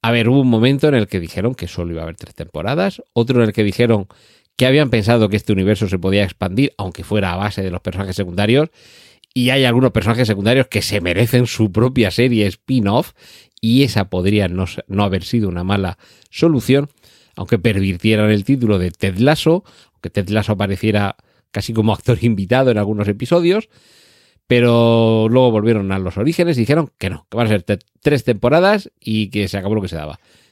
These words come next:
Bueno, pues ya sabemos que esta primavera llegará la serie en la que se dice una de esas grandes verdades universales, y es que, con excepción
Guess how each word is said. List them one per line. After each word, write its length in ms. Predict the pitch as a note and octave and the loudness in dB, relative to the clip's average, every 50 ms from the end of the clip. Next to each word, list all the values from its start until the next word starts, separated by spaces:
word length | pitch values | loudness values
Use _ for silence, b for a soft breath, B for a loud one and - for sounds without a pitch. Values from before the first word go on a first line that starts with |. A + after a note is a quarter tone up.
| b b | b b
Bueno, 340 | - G2 G2+ F#2+ F2+ F#2 G2+ | -6 -4 -4 -4 -6 -8 -8
pues 180 | F#2 F#2+ F#2 F#2+ | -6 -6 -2 0
ya 220 | A#2 C3 C#3 C#3 | 0 2 2 0
sabemos 320 | - A#2+ A#2+ C#3 C#3+ C#3+ | 0 0 0 2 2 0
que 80 | - C#3+ | 0 0
esta 200 | C3 - C3+ B2 G#2+ | 0 0 0 0 2
primavera 480 | A2+ A#2 A2 G#2+ A2+ B2 B2+ C3 C3 | 2 2 4 4 4 4 4 4 4
llegará 500 | B2+ G#2+ G#2 F2+ F#2 F#2+ G#2+ A#2 B2 B2+ - b b b b b b b b b b b b | 2 2 0 0 0 0 0 0 -2 -2 -6 b b b b b b b b b b b b
la 180 | b F2+ F2+ - | b -8 -6 -4
serie 460 | - - A#2+ A#2 A2+ A#2 A#2+ B2 - - | 0 0 2 2 2 2 0 -2 -4 -6
en 200 | - F#2 F2+ F#2 | -8 -6 -6 -4
la 120 | F2+ F#2 | -4 -6
que 80 | F#2+ - | -8 -8
se 120 | - F#2 | -6 -4
dice 200 | G2+ G#2+ - B2+ | -4 -4 -2 0
una 100 | B2 B2 | 2 2
de 40 | B2 | 2
esas 200 | - C3+ B2+ A2 | 2 2 0 0
grandes 460 | A2 C3+ D3 D#3 D#3+ D#3+ E3 D3 C#3+ | 2 2 2 2 2 2 2 2 2
verdades 480 | D3 D3+ C#3 B2+ C#3 C#3 C3 B2+ A#2+ - | 2 2 2 4 4 4 2 2 0 0
universales, 640 | C3 B2+ A#2+ A#2 G#2 - A#2+ A2+ G2+ F#2+ F2+ F#2 - b b b b b b b b | -2 0 0 0 0 2 2 0 2 0 -2 -4 -6 b b b b b b b b
y 140 | b F#2+ A2+ | b -2 0
es 100 | A#2+ - | 0 0
que, 260 | - - B2 B2 B2+ _ _ _ _ _ _ _ _ _ _ _ _ _ _ _ _ _ _ | 0 0 -2 -2 -2 _ _ _ _ _ _ _ _ _ _ _ _ _ _ _ _ _ _
con 200 | - B2 A#2 A#2+ | 2 2 2 2
excepción 800 | A#2 - - - - G#2+ - - - - D3+ E3+ C#3 G2+ E2 | 0 -4 -4 -4 -4 -4 -4 -4 -6 -2 -2 0 0 -2 -4